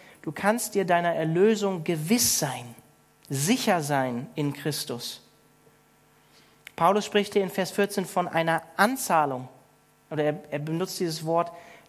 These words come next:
der Anzahlung des Heiligen Geistes, in manchen alten Übersetzungen das Unterpfand. Können, kann man wahrscheinlich wenig mit anfangen, mit Pfand,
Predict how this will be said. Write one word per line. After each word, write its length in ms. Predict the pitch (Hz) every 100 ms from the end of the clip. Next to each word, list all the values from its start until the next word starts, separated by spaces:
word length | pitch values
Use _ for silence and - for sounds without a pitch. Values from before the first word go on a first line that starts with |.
| -
der 180 | 151 -
Anzahlung 720 | 214 262 - 180 160 156 156
des 220 | 147 -
Heiligen 320 | 151 151 151
Geistes, 440 | 147 165 170 151 143
in 60 |
manchen 320 | 143 156 165
alten 260 | 160 160 175
Übersetzungen 600 | 160 156 160 156 156 151
das 180 | 147 143
Unterpfand. 920 | - 226 208 156 - 147 127 120 - _ _ - - - - - _ _
Können, 280 | - 147 147
kann 120 | 147
man 120 | 147
wahrscheinlich 420 | 143 143 151 143 -
wenig 340 | 175 151 160
mit 140 | 156 156
anfangen, 340 | 170 - 160
mit 140 | 147
Pfand, 520 | - - 170 196 285